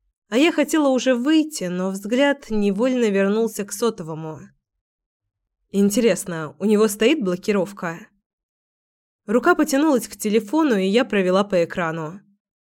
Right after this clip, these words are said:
Блокировки нет. Передо мной сразу предстал экран с приложениями. Адреналин скакнул, и я безотчетно глянула на замочек на входе в палатку.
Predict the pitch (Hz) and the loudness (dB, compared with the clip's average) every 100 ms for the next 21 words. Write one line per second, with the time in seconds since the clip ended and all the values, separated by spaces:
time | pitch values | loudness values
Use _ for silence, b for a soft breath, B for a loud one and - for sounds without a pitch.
0 | _ 170 185 214 254 339 330 - 285 214 | _ -6 -2 0 2 0 -2 -4 -2 -2
1 | 156 - - _ _ _ _ 254 247 277 | -6 -14 -20 _ _ _ _ 0 4 4
2 | 285 262 233 226 247 269 233 214 - 190 | 4 2 0 0 0 2 0 0 0 2
3 | 180 190 190 196 - 196 196 214 202 170 | 2 0 0 -2 -2 2 2 2 0 -2
4 | 170 160 160 170 - _ _ _ _ _ | -4 -6 -8 -10 -16 _ _ _ _ _
5 | _ _ _ _ _ 190 180 240 254 277 | _ _ _ _ _ -4 2 4 6 4
6 | 254 - - 202 233 277 269 180 190 247 | 2 -2 -8 -6 -2 0 0 -2 2 2
7 | 220 214 208 208 - 294 302 226 190 208 | 2 0 -2 -4 -4 -4 -2 -2 0 2
8 | 247 262 233 214 214 262 254 196 - - | 2 2 0 0 -2 -2 -2 -4 -6 -8
9 | 190 196 202 185 185 226 202 175 - 175 | -6 -4 -4 -6 -4 -2 -2 -4 -8 -10